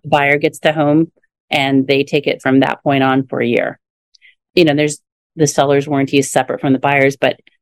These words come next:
it's there for the life of the listing. And so that's a very significant way to help your, your seller to save money.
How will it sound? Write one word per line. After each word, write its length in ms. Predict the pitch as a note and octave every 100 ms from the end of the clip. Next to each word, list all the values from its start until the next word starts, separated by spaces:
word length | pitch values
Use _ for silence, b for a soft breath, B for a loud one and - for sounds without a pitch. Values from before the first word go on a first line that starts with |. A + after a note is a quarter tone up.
| -
it's 200 | E3 -
there 220 | - D#3
for 120 | E3
the 100 | D#3
life 220 | C#3+ C#3+ D3+
of 80 |
the 100 | D3
listing. 500 | C3 D3+ - - - - _ _ -
And 160 | D#3
so 340 | D#3 C#3 C3+ -
that's 240 | - D#3+
a 60 | B3+
very 280 | F#3 D#3 F#3+
significant 520 | - C#3+ C3+ C#3 A#2
way 220 | B2+ C#3 C3+ -
to 260 | C#3 B2+ B2+ _
help 240 | - C3 -
your, 280 | B2+ B2+ - b b
your 180 | - C#3+
seller 360 | C3+ C#3 D3 C#3+
to 80 |
save 280 | C3+ D3 C#3+
money. 420 | C#3 B2+ D3+ G3+